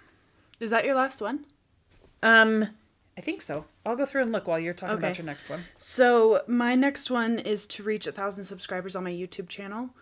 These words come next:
Speaker 2: Oh, yeah.
Speaker 1: And I'm at five hundred and five, I think, as you're watching this. Or, no, you're not watching this. You're listening to us,
Speaker 2: So as
Speaker 1: but
Speaker 2: you're listening to this, you need to go subscribe.
Speaker 1: Yeah, if you're not
Speaker 2: <laughs>
Speaker 1: subscribed, do,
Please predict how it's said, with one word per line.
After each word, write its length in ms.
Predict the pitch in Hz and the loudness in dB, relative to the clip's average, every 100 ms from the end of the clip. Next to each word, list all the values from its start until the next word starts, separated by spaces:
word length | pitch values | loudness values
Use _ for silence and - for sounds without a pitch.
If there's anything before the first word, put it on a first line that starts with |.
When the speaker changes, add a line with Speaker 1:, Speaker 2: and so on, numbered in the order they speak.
| - - | -20 -8
Speaker 2:
Oh, 120 | 226 294 _ | -8 -8 _
yeah. 140 | - 185 - _ _ _ _ _ | -16 -16 -16 _ _ _ _ _
Speaker 1:
And 180 | 208 220 | -6 -2
I'm 180 | 214 214 | -2 -2
at 320 | 196 180 - | -2 -4 -8
five 320 | - 214 220 | -2 0 2
hundred 280 | 226 240 208 | 0 -2 -4
and 180 | 190 185 | -4 -6
five, 260 | 185 196 | -4 -2
I 100 | 226 | -2
think, 360 | 226 254 262 277 | -4 -6 -6 -6
as 280 | - 196 180 | -8 -8 -8
you're 220 | 190 202 | -6 -6
watching 400 | 190 185 - 220 | -6 -8 -8 -8
this. 460 | 240 269 - - - - | -8 -10 -10 -14 -14 -6
Or, 240 | 202 - - | -4 -4 -6
no, 160 | 196 | -8
you're 160 | 170 185 | -8 -8
not 140 | 180 - | -8 -10
watching 320 | 131 - 120 | -12 -14 -16
this. 180 | - - | -14 -12
You're 100 | 165 | -10
listening 360 | 185 - 220 | -12 -12 -14
to 140 | 208 214 | -14 -14
us, 160 | 214 | -8
Speaker 2:
So 100 | - | -4
as 60 | 180 | 0
Speaker 1:
but 60 | 175 | 0
Speaker 2:
you're 80 | |
listening 340 | 175 208 196 160 | 2 2 0 0
to 60 | 156 | 0
this, 320 | 147 156 - | 0 0 -2
you 60 | |
need 140 | 160 170 | -4 -6
to 60 | |
go 100 | 170 | -6
subscribe. 520 | 143 - - - 277 147 _ | -6 -6 -6 -6 -6 -6 _
Speaker 1:
Yeah, 240 | 269 269 220 | 2 4 6
if 180 | 226 247 | 4 4
you're 180 | 311 | 6
not 180 | 320 320 | 8 6
Speaker 2:
<laughs> 120 | 311 | 6
Speaker 1:
subscribed, 500 | 302 - 247 269 277 | 4 6 6 6 4
do, 380 | 226 262 262 262 | 0 -2 -2 -4